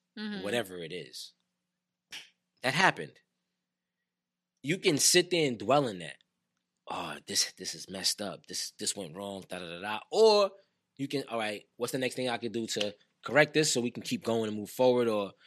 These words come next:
Speaker 2: "What's the next course of action?" That's always me. "What's the next course of action?" I, I, I, I try not to get too caught in the moment because,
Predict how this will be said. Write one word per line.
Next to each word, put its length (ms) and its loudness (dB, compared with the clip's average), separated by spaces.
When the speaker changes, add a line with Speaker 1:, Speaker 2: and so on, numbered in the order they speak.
Speaker 2:
"What's 160 2
the 80 -8
next 220 -4
course 280 -4
of 80 -10
action?" 460 -6
That's 420 2
always 340 0
me. 300 -6
"What's 220 -6
the 100 -12
next 280 -8
course 260 -10
of 80 -12
action?" 400 -10
I, 140 -10
I, 340 -16
I, 60 -10
I 20 -10
try 220 -2
not 160 -2
to 80 -4
get 200 -6
too 160 -2
caught 240 -4
in 80 -10
the 60 -10
moment 360 -8
because, 300 -8